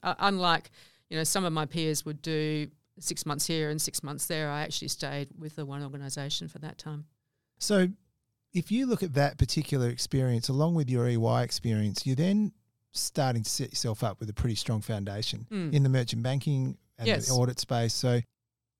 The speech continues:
Speaker 2: London was a fantastic experience. Would you s-, look back and say, "Well, that, that was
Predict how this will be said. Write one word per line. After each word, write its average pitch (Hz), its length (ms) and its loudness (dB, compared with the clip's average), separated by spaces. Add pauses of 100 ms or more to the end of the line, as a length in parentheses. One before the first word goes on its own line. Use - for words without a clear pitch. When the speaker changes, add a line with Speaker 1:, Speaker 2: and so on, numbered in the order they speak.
(280)
Speaker 2:
London 160 420 6
was 131 140 4
a 117 40 0
fantastic 131 560 2
experience. 180 600 0 (120)
Would 170 160 -4
you 170 80 0
s-, - 220 -2
look 190 160 2
back 156 200 2
and 147 120 2
say, 147 240 4
"Well, 135 140 4
that, 135 320 2
that 123 200 -4
was - 200 -4